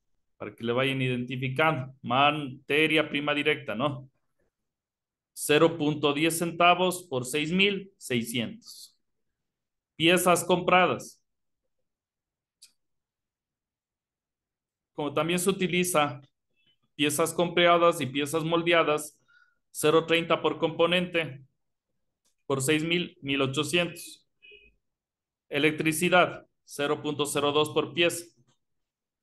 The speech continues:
En otros productos hay cosas que se co-, que los cos-, costos o los rubros las hacemos aparte.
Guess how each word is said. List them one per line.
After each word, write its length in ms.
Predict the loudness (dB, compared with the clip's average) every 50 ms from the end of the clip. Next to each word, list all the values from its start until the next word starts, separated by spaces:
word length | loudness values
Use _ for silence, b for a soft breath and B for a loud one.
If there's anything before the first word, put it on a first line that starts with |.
| _ _ _ _ _
En 180 | -10 -6 -2 -2
otros 280 | -2 0 0 -2 0
productos 680 | 0 0 2 2 2 0 -2 0 0 0 0 0 -2 -6 -2
hay 220 | 0 0 0 0 0
cosas 380 | -2 -2 0 0 -2 -2 -2
que 120 | -4 -6 -4
se 460 | -4 -2 -2 -2 0 -2 -4 -6 -10 _
co-, 680 | -4 -2 0 0 2 2 2 0 0 -2 -4 -6 -8 -10
que 80 | -8 -4
los 440 | -2 -2 -2 -2 -4 -8 -12 -16 _
cos-, 280 | _ -6 -6 -6 -6 -2
costos 400 | 0 0 0 0 -2 -6 -4 -2
o 80 | -2
los 160 | -2 -2 -2 -4
rubros 260 | -4 -6 -6 -4 -2
las 180 | -2 -2 -2
hacemos 260 | -2 -4 -2 -2 -2 -2
aparte. 420 | -2 0 0 0 0 0 -4 -10